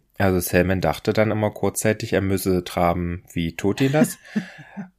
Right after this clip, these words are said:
Speaker 1: um dem anderen zu imponieren, wenn er nicht grad den Kopf geschüttelt hat und mit den Vorderbeinen wild um sich geschlagen hat und irgendwelche,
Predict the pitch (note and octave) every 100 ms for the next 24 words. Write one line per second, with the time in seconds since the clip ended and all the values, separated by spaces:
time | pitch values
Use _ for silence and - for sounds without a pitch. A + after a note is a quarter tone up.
0 | - A#2 A#2 G2+ F#2+ E2 F#2 G2 - -
1 | F2+ D#2+ E2+ B2 D3 G#2 G2+ G2 G2 -
2 | G2 F#2 F2 F2+ - C3 - C3 C3 A#2+
3 | B2+ - G2 F#2 F2+ - D#2+ - G2+ A#2
4 | G#2+ G#2+ A2 G#2 G#2 G#2+ G#2 G#2+ - A#2
5 | G#2 G2 G2+ F#2 F#2 - F#2 F2+ F2 E2+
6 | E2+